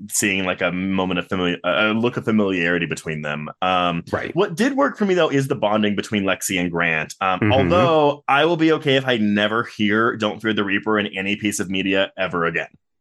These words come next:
Speaker 2: I know. It, it was one of those n-, needle drops where I just thought,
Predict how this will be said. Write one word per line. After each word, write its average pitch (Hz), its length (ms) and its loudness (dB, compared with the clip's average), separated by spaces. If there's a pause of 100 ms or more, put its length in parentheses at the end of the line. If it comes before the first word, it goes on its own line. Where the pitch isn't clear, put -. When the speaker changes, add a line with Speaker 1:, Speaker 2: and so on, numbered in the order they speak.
(100)
Speaker 2:
I - 280 0 (100)
know. - 600 -8 (100)
It, 123 240 0
it 120 100 2
was 110 200 2
one 123 140 4
of 127 80 2
those 120 220 2
n-, 101 80 -4 (300)
needle 101 300 2
drops 80 360 -2
where 85 100 2
I 80 60 2
just 80 180 -2
thought, 85 200 0